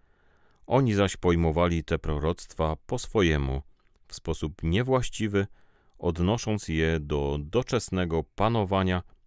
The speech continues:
i doczesnego wybawienia, które przed Bogiem nie są ani wybawieniem, ani królestwem. Żydzi zaślepieni literą,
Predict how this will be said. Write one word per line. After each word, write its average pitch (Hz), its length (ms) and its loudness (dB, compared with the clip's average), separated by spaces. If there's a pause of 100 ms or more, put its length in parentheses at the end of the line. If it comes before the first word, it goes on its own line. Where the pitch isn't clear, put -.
(240)
i 120 100 -6
doczesnego 95 720 0
wybawienia, 80 720 0 (500)
które - 300 -4
przed 113 220 -2
Bogiem 98 500 2 (180)
nie 98 180 -2
są 92 260 -2
ani 110 340 0
wybawieniem, 80 800 0 (420)
ani 80 280 -4
królestwem. 73 760 -6 (1120)
Żydzi 143 520 0
zaślepieni 117 680 0
literą, 92 560 2